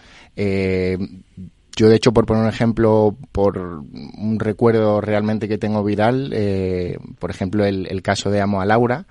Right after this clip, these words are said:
eh, un contenido en redes sociales que, que se hizo muy viral, eh, puedo decir cuarenta mil historias que se han hecho virales, pero creo que esa es la más relevante o significativa. Eh, y bueno, y, y la lealtad es, eh, bueno, cuando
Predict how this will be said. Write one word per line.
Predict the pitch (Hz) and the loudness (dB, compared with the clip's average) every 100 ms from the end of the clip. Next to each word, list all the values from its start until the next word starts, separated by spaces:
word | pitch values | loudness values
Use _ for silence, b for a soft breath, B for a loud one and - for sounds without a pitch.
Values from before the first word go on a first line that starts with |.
| B B B 107 | B B B -8
eh, | 101 95 | -4 -2
un | 95 95 | -2 -2
contenido | 98 98 101 101 | -4 -2 0 -2
en | |
redes | 98 98 104 | -2 -4 -4
sociales | 98 104 101 - | -2 0 -2 -2
que, | 107 98 98 85 - | -2 0 0 -2 -4
que | 104 | -6
se | - 95 | -4 -4
hizo | 95 - 101 98 98 - | -4 -4 -2 -2 -4 -2
muy | 113 110 | 0 2
viral, | 107 107 117 135 B B B B | 2 4 4 2 B B B B
eh, | 98 92 | -2 -2
puedo | 85 95 | 0 -2
decir | 92 98 | -2 -4
cuarenta | - 98 95 98 | -2 -4 -4 -4
mil | 98 95 98 95 95 98 98 95 | -4 -4 -6 -8 -8 -8 -6 -4
historias | 92 98 - 110 104 | -4 -4 -2 0 0
que | - | -2
se | 110 | -4
han | |
hecho | 104 - | -2 0
virales, | 104 110 117 | 2 2 0
pero | - 107 95 | -2 -4 -4
creo | 104 | -4
que | 104 | -4
esa | 104 107 | -4 -2
es | 104 | -2
la | 104 | 0
más | 104 107 - - - - | -2 -4 -8 -14 -14 -14
relevante | - 107 104 104 110 107 | -6 -2 2 4 2 0
o | 101 | -2
significativa. | 107 104 107 104 117 131 156 B B B B - | -4 -2 -4 0 4 2 2 B B B B 0
Eh, | 113 107 107 | 4 4 2
y | |
bueno, | 110 117 | 2 4
y, | 117 110 | 4 2
y | 120 | 2
la | 113 110 | 2 4
lealtad | 110 104 - 120 135 120 | 4 2 2 4 4 2
es, | 127 143 - | 0 -2 -2
eh, | 117 107 101 | 0 0 2
bueno, | 98 110 | 0 -2
cuando | - 104 98 95 | 0 -2 0 -2